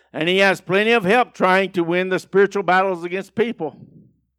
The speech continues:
But, there's always a but. We have Jesus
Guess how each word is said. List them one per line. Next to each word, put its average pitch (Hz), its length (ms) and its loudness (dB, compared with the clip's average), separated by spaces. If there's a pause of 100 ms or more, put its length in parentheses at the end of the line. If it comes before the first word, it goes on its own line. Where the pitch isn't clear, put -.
(3250)
But, 170 540 -4 (880)
there's 147 140 -14
always 220 280 -2
a 131 60 -6
but. 120 420 -6 (1600)
We 180 160 2
have 185 200 4
Jesus 156 600 -8